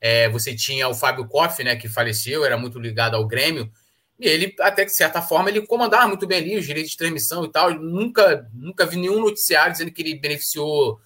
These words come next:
alguma equipe, até porque você tinha, é, grupos, né? Você tinha o primeiro grupo da, dos times que, né, mais torcida e assim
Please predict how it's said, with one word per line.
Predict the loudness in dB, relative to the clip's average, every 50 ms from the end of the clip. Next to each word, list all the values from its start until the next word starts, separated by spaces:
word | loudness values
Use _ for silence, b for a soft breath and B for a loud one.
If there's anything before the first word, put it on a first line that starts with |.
| _ _ _
alguma | 0 0 0 0 -2 -4 -2 0 0
equipe, | 0 0 -2 -4 -2 0 0 -2 -4 -2
até | 0 0 0
porque | 0 -2 -6
você | -4 0 0 0 2 0 -2 -4
tinha, | -4 -4 -6 -2 0 0 0 0 0 -4 B B B B B B
é, | 2 4 4 6 6 6 6 6 6 4 4 4 2 2 0 0 -4 -6 -6
grupos, | -2 0 0 0 0 -4 -8 0
né? | 2 4 4
Você | 4 2 0
tinha | -4 -6 -8
o | -8
primeiro | -8 0 2 2 2 2
grupo | 0 -2 -2 -2 -2 -2 2
da, | 2 2
dos | 2 0 -6 _ _ _ -8 -6
times | -4 -4 -4 -4 -4 -6 -6
que, | -8 -10 -12 -12 -12 -12 -6
né, | 0 2 2 2 2 0 -8 -12
mais | -8 -2 0 0 0 0
torcida | -2 -2 0 0 0 0 2 0 2 0 2
e | 4 4
assim | 4 4 4 2 0 0 -2